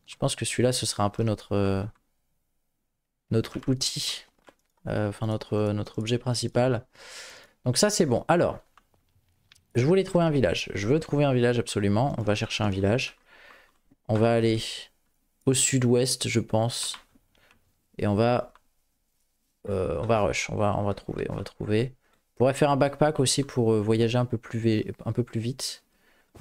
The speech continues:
Mais, euh, faudrait qu'on fasse un chargeur, et cetera. Ah, j'ai oublié de, d'éteindre mon storage, c'est pas grave. Hop.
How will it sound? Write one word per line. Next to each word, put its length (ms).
Mais, 440
euh, 800
faudrait 300
qu'on 100
fasse 240
un 60
chargeur, 460
et 80
cetera. 560
Ah, 60
j'ai 80
oublié 220
de, 200
d'éteindre 320
mon 80
storage, 320
c'est 80
pas 80
grave. 240
Hop. 280